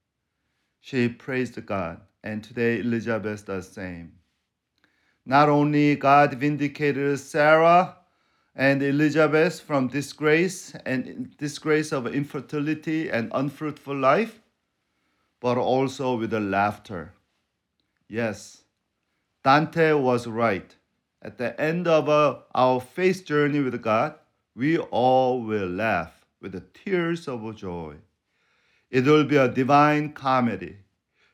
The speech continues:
We will be the last one to laugh and praise God. Just as God removed the disgrace from Zachariah and Elizabeth through the gift of their son, John the Baptist,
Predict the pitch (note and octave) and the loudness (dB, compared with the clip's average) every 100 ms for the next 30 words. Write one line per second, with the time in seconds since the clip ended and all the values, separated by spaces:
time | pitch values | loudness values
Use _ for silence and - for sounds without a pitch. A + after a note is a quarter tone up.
0 | _ B2 D3+ D3 D#3+ D#3+ C3+ D3 C3+ B2+ | _ 0 0 2 2 2 0 0 0 2
1 | B2+ D3 E3 E3 D#3+ D#3 D#3 D#3 D3 A2+ | 6 8 6 4 -4 -4 -4 -6 -4 -2
2 | F#2 F2 - _ _ _ _ - G2+ G#2+ | -2 -4 -12 _ _ _ _ -14 -10 -10
3 | - C3 A#2+ - F#2 D#2+ C#2+ _ _ _ | -8 -6 -6 -8 -12 -12 -16 _ _ _
4 | _ _ _ _ - D#3 E3+ F3 E3 D#3+ | _ _ _ _ -2 -2 0 -2 -4 -4
5 | - C3 C#3+ C#3+ C3 B2 C3 C3 B2+ A#2+ | 2 6 6 4 0 -2 -2 -4 -6 -6
6 | C#3 C3 - C#3+ C#3+ - C3 A#2+ A#2+ B2 | -6 -8 -6 -4 -4 -6 -6 -4 -2 -4
7 | C#3 B2+ C3+ C#3+ A#2 A2 A#2+ - _ _ | -2 0 2 2 2 -2 -6 -12 _ _
8 | - A2+ B2 B2+ C3 B2+ C3 A2 C3 B2+ | -10 -2 0 0 0 -2 -2 -2 -2 -4
9 | C#3+ _ _ _ _ C3 C3 B2+ A#2+ - | -6 _ _ _ _ -6 -4 -2 -4 -2
10 | E3+ - E3 C#3+ B2+ B2 - D3+ D3+ D3+ | -2 -2 -4 -2 0 -2 -2 0 0 0
11 | D#3 C3+ C3 B2 A2 A2 A2+ - G2+ F2+ | -4 -2 0 0 -2 -2 -2 -6 -12 -12
12 | - | -16